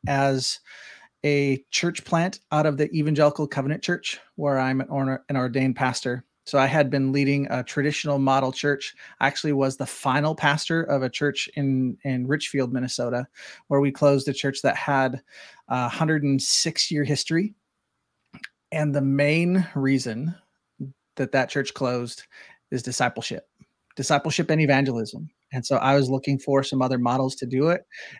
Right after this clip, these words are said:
And as we started, I was feeling, as we started, uh, launching this new thing,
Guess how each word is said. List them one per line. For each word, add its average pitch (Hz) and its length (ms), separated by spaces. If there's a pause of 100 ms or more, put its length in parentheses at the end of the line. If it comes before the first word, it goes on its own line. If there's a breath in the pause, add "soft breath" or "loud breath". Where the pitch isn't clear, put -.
(160)
And 139 500
as 151 220
we 147 100
started, 139 560 (1120)
I 139 220
was 143 280
feeling, 151 600
as 139 180
we 139 60
started, 143 500 (180)
uh, 131 140
launching 135 420
this 127 180
new 143 200
thing, 135 380